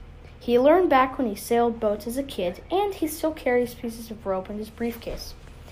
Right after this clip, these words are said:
He says that when he's trying to solve a problem at work,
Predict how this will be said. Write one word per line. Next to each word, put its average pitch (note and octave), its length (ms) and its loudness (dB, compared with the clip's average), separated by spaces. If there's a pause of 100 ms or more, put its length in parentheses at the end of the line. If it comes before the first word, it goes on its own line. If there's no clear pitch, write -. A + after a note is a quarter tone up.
(280)
He A#3+ 120 -4
says C#4 340 2
that B3+ 160 2
when B3+ 120 0
he's A3+ 160 -2
trying B3 260 -2
to A#3+ 40 -6
solve A#3+ 300 0
a A3+ 60 -6
problem A#3 420 -2
at D4+ 220 -2
work, F#3 180 -6